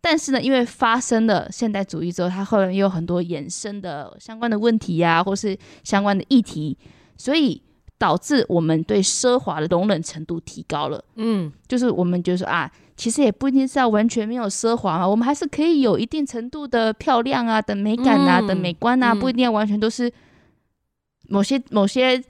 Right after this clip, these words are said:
Speaker 1: 建筑形式嘛，对不对？
Speaker 2: 不要矫枉过正啊，
Speaker 1: 嗯。对，不要矫枉过正，
Speaker 2: 哦，是不是？嗯，
Speaker 1: 对。
Speaker 2: 嗯。
Speaker 1: 所以呢，这件事情它不代表说当时那些人道德沦丧，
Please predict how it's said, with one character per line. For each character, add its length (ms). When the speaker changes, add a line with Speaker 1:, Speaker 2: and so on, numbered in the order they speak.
Speaker 1:
建 200
筑 120
形 240
式 240
嘛， 280
对 60
不 100
对？ 280
Speaker 2:
不 60
要 140
矫 220
枉 260
过 200
正 180
啊， 20
Speaker 1:
嗯。 20
对， 160
不 100
要 120
矫 160
枉 180
过 180
正， 160
Speaker 2:
哦， 40
是 40
不 40
是？ 60
嗯， 40
Speaker 1:
对。 100
Speaker 2:
嗯。 220
Speaker 1:
所 160
以 120
呢， 280
这 140
件 160
事 140
情 120
它 80
不 140
代 160
表 140
说 120
当 240
时 460
那 100
些 160
人 360
道 160
德 120
沦 200
丧， 240